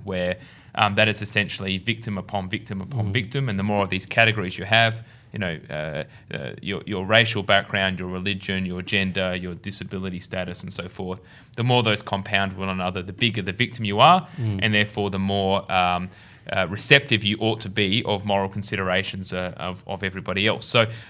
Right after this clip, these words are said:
Speaker 1: the authors see this as a very troubling, um, uh, phenomenon, and they're not the first to, to raise that. It's really about the fragility that comes with being seen as a victim, as opposed to, say, wanting to preserve your dignity. And they argue that a lot of the,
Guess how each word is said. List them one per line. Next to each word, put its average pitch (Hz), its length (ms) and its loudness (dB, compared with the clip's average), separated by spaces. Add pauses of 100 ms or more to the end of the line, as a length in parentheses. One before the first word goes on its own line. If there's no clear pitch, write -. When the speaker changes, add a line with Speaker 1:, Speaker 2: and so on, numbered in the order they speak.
Speaker 1:
the 135 100 4
authors 156 340 6
see 117 200 6
this 110 200 0
as 107 140 -2
a 101 120 4
very 98 540 2
troubling, 120 640 4 (440)
um, 95 480 4 (200)
uh, 92 160 2
phenomenon, 143 540 6
and 113 120 4
they're 113 80 8
not 110 140 4
the 110 60 -8
first 107 400 -2
to, 98 220 -4
to 98 140 -8
raise 110 300 6
that. 113 160 6
It's - 140 -6
really 104 140 2
about 95 240 2
the - 40 -10
fragility 120 640 2 (100)
that - 160 -6
comes 113 260 -2
with 110 120 -4
being 104 220 -2
seen 104 360 -4
as 98 120 -8
a 92 40 -6
victim, 120 340 -4
as 98 120 -6
opposed 95 320 -4
to, - 60 -10
say, 92 180 -6
wanting 92 280 -6
to - 80 -16
preserve 98 380 -8
your 95 100 -8
dignity. 117 460 0 (420)
And 123 320 8
they 120 120 8
argue 127 340 8
that 107 140 4
a 107 60 6
lot 110 160 4
of 107 80 -4
the, 101 280 4